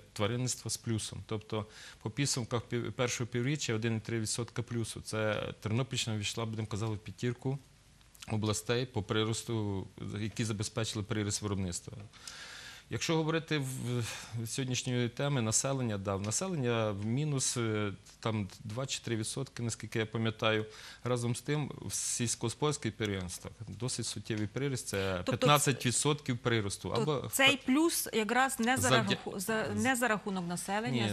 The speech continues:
Speaker 2: за
Speaker 1: це
Speaker 2: рахунок
Speaker 1: плюс основний, це завдячуючи за те, що попередні роки будувалися тваринські комплекси, попередні роки завозилося племенне поголів'я. І на сьогоднішній день, як знову ж таки, по першому півріччю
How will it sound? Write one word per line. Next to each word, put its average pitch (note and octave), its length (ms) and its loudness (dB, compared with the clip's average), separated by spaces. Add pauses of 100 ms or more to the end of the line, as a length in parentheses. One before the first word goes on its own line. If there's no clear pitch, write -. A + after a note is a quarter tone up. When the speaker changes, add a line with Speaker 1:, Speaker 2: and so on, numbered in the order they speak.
Speaker 2:
за F#2+ 80 -2
Speaker 1:
це D#3+ 120 2
Speaker 2:
рахунок E3 240 2
Speaker 1:
плюс F#3+ 320 0
основний, D#3+ 440 0
це C#3 160 -2
завдячуючи C3 1000 0
за A#2 120 -4
те, E3+ 180 -4
що B2+ 280 0
попередні C3+ 500 0
роки A#2+ 300 0
будувалися A#2+ 520 0
тваринські G#2 440 -2
комплекси, B2+ 760 -4
попередні C#3 460 -2
роки B2+ 320 0
завозилося A#2 640 2
племенне G#2+ 400 -2
поголів'я. C3+ 600 -2 (440)
І B2+ 260 6
на A#2 140 4
сьогоднішній B2+ 420 0
день, D#3 240 0
як A2+ 180 -2
знову B2 220 -2
ж - 80 -6
таки, - 120 -10
по A2 140 -4
першому A#2 360 0
півріччю D3+ 600 -2